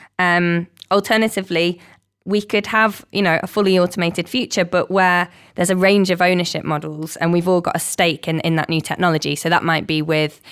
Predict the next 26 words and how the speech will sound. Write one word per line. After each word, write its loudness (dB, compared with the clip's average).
um, 0
cooperative -2
models, 2
it -4
might -2
be -2
with -2
the -6
state, -2
uh, 0
the -6
states -2
actually -6
having -4
a -4
stake -4
in, -2
in -2
the -4
kind -4
of -6
technological 0
infrastructure -2
that -6
we -6
have, 0